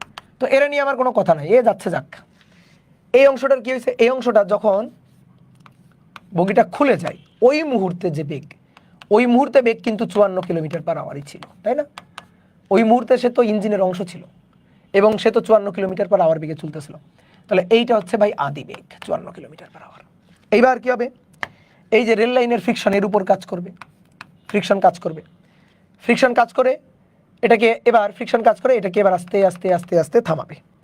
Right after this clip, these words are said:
আস্তে, আস্তে, আস্তে, আস্তে থামাবে। তো ধরো এইখানে এনে থামালো, এইখানে এনে থামালো, ঠিক আছে? এটাকে এখানে এনে থামালো, বা আরেকটু দূরে সরাই আঁকি, এটাকে এখানে এনে থামালো,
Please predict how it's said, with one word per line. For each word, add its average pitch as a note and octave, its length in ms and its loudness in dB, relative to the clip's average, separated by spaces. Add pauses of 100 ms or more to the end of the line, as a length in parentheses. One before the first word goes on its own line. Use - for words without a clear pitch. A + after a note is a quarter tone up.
(800)
আস্তে, F3 240 0
আস্তে, F3+ 200 2
আস্তে, F3 220 0
আস্তে F3+ 240 0
থামাবে। - 360 -10 (220)
তো G3+ 60 -6
ধরো F3 340 2
এইখানে E3 340 0
এনে E3 120 -12
থামালো, - 360 -18 (1080)
এইখানে F3+ 280 2
এনে G3+ 120 -4
থামালো, D#3 300 -10 (560)
ঠিক D#4 120 -4
আছে? - 140 -12 (360)
এটাকে F3 240 -2
এখানে E3 200 -6
এনে F#3+ 140 -14
থামালো, C#3+ 260 -16 (1500)
বা E3 120 -6
আরেকটু D#3+ 420 -4
দূরে D#3 240 -10
সরাই C#3+ 320 -10
আঁকি, F#3 300 -14 (2250)
এটাকে G#3 280 4
এখানে G#3 260 0
এনে G#3+ 140 -2
থামালো, C#3+ 320 -6